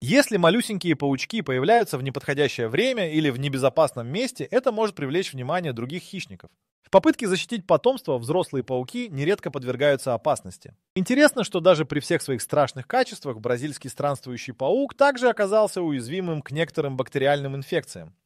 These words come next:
Исследовательские группы обнаружили, что определенные микроорганизмы могут провоцировать у пауков болезнь, способную значительно сократить их жизненный цикл. Это открытие стало настоящей сенсацией для ученых, так как показало, что даже самые опасные создания природы имеют свои уязвимости.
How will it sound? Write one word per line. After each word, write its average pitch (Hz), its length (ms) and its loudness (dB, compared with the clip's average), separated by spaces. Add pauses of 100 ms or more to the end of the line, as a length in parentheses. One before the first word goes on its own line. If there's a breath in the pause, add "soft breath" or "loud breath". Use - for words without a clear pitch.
(200)
Исследовательские 175 680 6
группы 160 280 2
обнаружили, 151 480 2
что 143 160 0
определенные 143 540 -2
микроорганизмы 156 800 -2
могут 202 340 0
провоцировать 156 560 -2
у 151 60 -6
пауков 135 480 -2
болезнь, 117 480 0 (160 soft breath)
способную 170 580 -4
значительно 135 460 -8
сократить 127 520 -6
их 143 200 -6
жизненный 127 380 -6
цикл. 101 320 -8 (340 soft breath)
Это 277 200 8
открытие 240 420 2
стало 208 320 6
настоящей 165 520 2
сенсацией 151 600 -4
для 127 180 -4
ученых, 123 420 -8
так 156 180 -4
как 139 140 -12
показало, 143 560 0
что - 160 -12
даже 131 260 -2
самые 175 380 -2
опасные 160 480 -2
создания 135 500 -4
природы 139 520 -4
имеют 165 400 -6
свои 147 200 -6
уязвимости. 123 720 -10